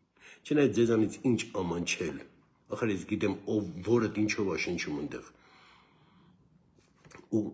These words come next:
բերանս չբացեք, ախր ձեր մասին այնքան բաներ գիտեմ,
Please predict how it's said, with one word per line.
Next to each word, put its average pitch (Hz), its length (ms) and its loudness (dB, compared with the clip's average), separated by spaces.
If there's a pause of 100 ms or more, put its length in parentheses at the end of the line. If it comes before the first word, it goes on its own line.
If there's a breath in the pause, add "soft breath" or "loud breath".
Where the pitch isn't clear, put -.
բերանս 98 480 -4
չբացեք, 82 540 -6 (100)
ախր - 160 -4
ձեր 95 240 -4
մասին - 280 -4 (120)
այնքան 101 320 -4
բաներ 78 320 -6
գիտեմ, 76 300 -12